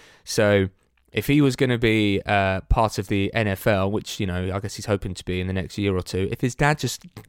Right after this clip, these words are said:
cl-, clinged on, clinged on, they could be, <laughs> they could be playing running back for, I don't know, the Lions <laughs> or, or whoever, uh, in a year or two's time. But okay, maybe. <clears throat> Obviously not. Frank Gore wants to live out his wrestling fantasy. Wrestling fantasy, that'll be next.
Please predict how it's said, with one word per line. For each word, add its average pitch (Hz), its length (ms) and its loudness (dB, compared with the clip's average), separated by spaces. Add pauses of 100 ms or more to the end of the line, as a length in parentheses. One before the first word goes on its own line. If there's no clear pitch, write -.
cl-, - 260 -10
clinged 208 400 2
on, 120 280 2 (400)
clinged 202 340 4
on, 123 180 2
they 110 120 2
could 127 140 0
be, 139 320 4 (260)
<laughs> - 260 -20
they 151 80 2
could 151 160 0
be 160 100 2
playing 151 280 2
running 147 260 2
back 123 260 2
for, 117 320 2 (960)
I 123 40 -2
don't 113 100 2
know, 113 100 4
the 120 80 4
Lions 127 680 4 (200)
<laughs> - 180 -20
or, 139 280 2
or 120 220 6
whoever, 131 460 4 (640)
uh, 117 200 4
in 127 140 2
a 123 40 4
year 123 240 4
or 123 80 4
two's 120 240 2
time. 110 300 2
But 107 120 0
okay, 110 200 -2 (180)
maybe. 113 220 -2 (260)
<clears throat> - 240 -18
Obviously 143 800 2
not. 160 180 2
Frank 113 220 -2
Gore 120 160 4
wants 120 180 -2
to 131 80 0
live 123 140 2
out 127 160 2
his 123 120 0
wrestling 131 360 0
fantasy. 113 500 -2
Wrestling 120 440 0
fantasy, 107 320 0
that'll 160 120 4
be 170 120 4
next. - 420 -2